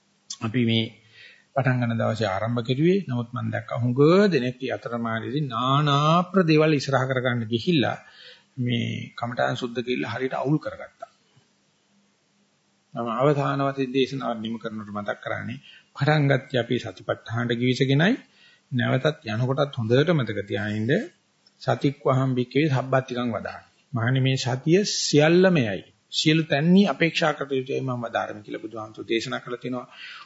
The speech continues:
ඔය ඇත්ත කවදා හෝ ඒ සතියට පණ දුන්නොත් ඒ සතිය ආරසා කරොත්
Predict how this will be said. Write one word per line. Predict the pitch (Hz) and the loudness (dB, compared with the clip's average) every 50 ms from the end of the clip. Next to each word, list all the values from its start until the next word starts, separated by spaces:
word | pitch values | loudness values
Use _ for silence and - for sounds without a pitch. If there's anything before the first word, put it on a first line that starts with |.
| - | -8
ඔය | - 147 131 127 | 2 4 6 6
ඇත්ත | 123 123 120 123 - | 6 4 2 2 -2
කවදා | 127 110 131 151 175 175 156 156 139 123 113 | 0 2 4 4 4 4 4 2 2 2 2
හෝ | 104 104 98 92 90 - - _ _ _ _ - - - - - _ - | 2 0 0 0 -2 -6 -10 _ _ _ _ -20 -20 -20 -20 -20 _ -4
ඒ | 104 120 139 160 180 180 | 2 4 4 6 6 4
සතියට | 143 160 156 151 - 147 135 127 | 4 2 2 2 4 2 2 2
පණ | - - 123 123 127 127 | 0 -2 -2 0 2 2
දුන්නොත් | 127 127 123 123 123 123 120 - - _ _ _ _ _ _ _ _ - | 2 2 2 2 0 0 -2 -4 -10 _ _ _ _ _ _ _ _ -4
ඒ | - 143 156 175 | 2 4 4 6
සතිය | 165 147 143 139 135 127 | 6 4 2 2 2 0
ආරසා | 113 104 107 127 117 - - 120 117 | 0 2 2 0 0 0 0 0 0
කරොත් | 113 123 113 117 113 - | 0 0 0 0 -2 -2